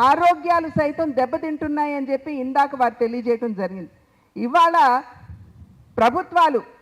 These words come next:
కేంద్ర ప్రభుత్వం అయితే ఆయుష్మాన్ భారత్ అనేటువంటి ఒక అద్భుతమైనటువంటి కార్యక్రమాన్ని తీసుకొచ్చారు. ఎవరైనా సరే ఐదు లక్షల రూపాయల వరకు మనం ఆరోగ్యానికి సంబంధించినటువంటి వ్యయం ఏదైతే ఉందో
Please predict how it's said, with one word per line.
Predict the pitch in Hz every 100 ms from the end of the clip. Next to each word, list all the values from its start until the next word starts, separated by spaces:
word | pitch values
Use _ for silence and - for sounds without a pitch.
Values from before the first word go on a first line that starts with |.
| _ -
కేంద్ర | 254 320 339 339
ప్రభుత్వం | 320 320 311 302
అయితే | 302 330 262
ఆయుష్మాన్ | 294 339 - 311 320 285
భారత్ | 277 294 320 320
అనేటువంటి | 302 302 294 294 285 285
ఒక | 269 247
అద్భుతమైనటువంటి | 247 349 339 339 330 311 311 302 -
కార్యక్రమాన్ని | 269 277 277 294 285 277 262
తీసుకొచ్చారు. | 247 233 233 220 185 156 - - _ _ - _ 190 202
ఎవరైనా | 254 330 349 349 330 320
సరే | 294 330 381 - - - 202 269
ఐదు | 311 320
లక్షల | 311 320 311 294 294
రూపాయల | 330 349 359 330 320 302
వరకు | 294 285 311 233 254 - _ - 233
మనం | 269 302 233 269
ఆరోగ్యానికి | 339 339 294 339 330 320 294
సంబంధించినటువంటి | 285 302 320 311 294 302 285 285 285 311 302 226
వ్యయం | 202 233 302 359 311
ఏదైతే | 294 302 294 285 254
ఉందో | 247 254